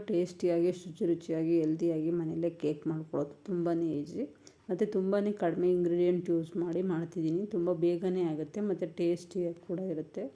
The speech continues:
ಮನೆಯಲ್ಲೇ ಮಾಡೋದ್ರಿಂದ ಹೆಲ್ದಿ ಕೂಡ, ಶುಚಿ ರುಚಿಯಾಗಿ, ಹೆಲ್ದಿಯಾಗಿ ಮಾಡ್ಕೋಬೋದು.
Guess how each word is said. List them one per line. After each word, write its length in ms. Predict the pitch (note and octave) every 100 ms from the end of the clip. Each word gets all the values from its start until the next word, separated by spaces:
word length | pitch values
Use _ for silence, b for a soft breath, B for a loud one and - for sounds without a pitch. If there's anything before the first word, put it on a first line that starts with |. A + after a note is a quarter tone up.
| B B B -
ಮನೆಯಲ್ಲೇ 380 | F#3+ G3+ A3 A3
ಮಾಡೋದ್ರಿಂದ 580 | G3 F3 D#3+ F3 F3 F#3
ಹೆಲ್ದಿ 360 | E3+ E3+ F3+
ಕೂಡ, 200 | - E3+ E3
ಶುಚಿ 320 | - E3+ F#3
ರುಚಿಯಾಗಿ, 500 | E3+ E3 F3 E3+ D#3+
ಹೆಲ್ದಿಯಾಗಿ 480 | D#3+ D3+ E3 E3+ D#3+
ಮಾಡ್ಕೋಬೋದು. 640 | D#3 D3 E3+ D3+ D#3 F#3